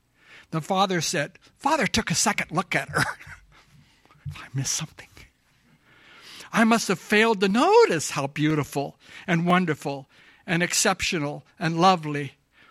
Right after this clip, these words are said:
and valuable my daughter is. But not anymore," he said. "Not anymore. From now on, she will be treated as royalty in my home.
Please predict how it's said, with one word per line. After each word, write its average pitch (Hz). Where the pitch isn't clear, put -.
and 156
valuable 156
my 143
daughter 131
is. 151
But 180
not 240
anymore," 269
he 196
said. 156
"Not 180
anymore. 175
From 156
now 202
on, 214
she 185
will 180
be 151
treated 190
as 143
royalty 143
in 127
my 127
home. 127